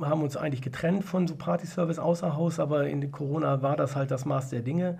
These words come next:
Und es war so, dass wir damit gut auch unsere festen Betriebskosten irgendwie decken konnten. Zugegeben habe ich da auch meine, meine Familie, meine Kinder mit eingepflegt oder eingebunden, wie auch immer man das sagen möchte,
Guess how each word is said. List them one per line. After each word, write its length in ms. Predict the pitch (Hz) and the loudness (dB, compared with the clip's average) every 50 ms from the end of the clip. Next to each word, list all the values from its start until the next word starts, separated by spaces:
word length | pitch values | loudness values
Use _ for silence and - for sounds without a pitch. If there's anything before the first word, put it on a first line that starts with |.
| - - - - - - | -8 -16 -18 -18 -14 -6
Und 160 | - 170 165 | -2 0 0
es 140 | 156 139 127 | 0 0 2
war 340 | 156 151 151 143 139 143 - | 4 4 4 4 4 0 -2
so, 200 | 175 156 156 156 | -2 -2 0 0
dass 200 | 143 135 - - | 0 -2 -2 0
wir 60 | 147 | 0
damit 240 | 139 143 139 135 127 | 2 2 2 2 0
gut 220 | 131 151 156 156 | -2 -4 -6 -6
auch 240 | - 135 135 131 - - - - - - - | -4 -4 -4 -4 -6 -10 -16 -20 -20 -12 -6
unsere 360 | - 170 160 156 143 127 127 | -2 -2 -2 0 -2 -4 -4
festen 680 | - - 151 131 - - - 143 135 123 127 123 - - | -4 -4 -6 -6 -6 -6 -2 -2 0 0 -2 -4 -6 -8
Betriebskosten 640 | 143 127 - 151 143 - - 151 139 - - - | -8 -6 -6 -8 -8 -6 -6 -6 -6 -4 -4 -2
irgendwie 160 | 131 123 120 | -2 -2 -2
decken 240 | 120 127 135 - 208 | -2 -4 -4 -2 -4
konnten. 640 | 170 - 175 170 160 - - 175 170 165 156 143 - | -2 0 0 0 0 0 0 0 0 0 0 -2 -6
Zugegeben 580 | - - 165 156 165 143 151 156 151 156 156 | -8 -6 -4 -4 -4 -2 -2 -4 -2 0 0
habe 160 | 135 139 139 143 | 0 0 -2 -4
ich 60 | 135 | -4
da 120 | - 139 | -4 -2
auch 180 | 123 123 123 135 | -2 -2 -2 -2
meine, 320 | 127 127 131 127 123 127 - - - - - - - - - | 0 0 2 2 0 -2 -2 -8 -14 -16 -18 -20 -16 -8 -4
meine 160 | 131 127 127 | -2 -2 -2
Familie, 460 | 127 131 131 147 160 175 175 170 160 | -2 -2 -2 0 2 2 4 2 2
meine 180 | 151 143 135 131 | 2 0 -2 -4
Kinder 300 | 127 - 180 180 175 160 | -2 -2 0 2 2 2
mit 160 | 160 160 - | 0 -2 -2
eingepflegt 1300 | 170 - - 170 165 156 151 143 - - - - - - - - - - 165 165 175 185 185 185 - - - - - - - _ - _ - 185 190 - - | 0 0 2 2 2 2 0 -2 -6 -12 -18 -20 -20 -20 -20 -16 -8 -2 2 4 4 4 4 0 -8 -14 -16 -20 -20 -20 -20 _ -20 _ -14 -12 -12 -12 -10
oder 480 | - - 165 147 147 143 135 120 117 127 - - - - - - - - - | -4 0 2 4 4 4 4 4 2 -2 -6 -10 -16 -20 -20 -20 -20 -12 -6
eingebunden, 720 | 151 147 139 143 131 139 175 185 196 190 202 185 180 156 | -4 -2 0 0 4 6 6 6 8 6 6 6 6 8
wie 60 | 151 | 6
auch 120 | 147 135 143 | 4 4 6
immer 140 | 170 160 139 | 4 4 4
man 140 | 143 151 | 4 2
das 140 | 147 127 135 | 0 0 0
sagen 280 | - 156 147 170 170 185 | 0 2 4 4 4 6
möchte, 380 | 170 165 165 - - 180 170 | 4 4 2 2 2 0 0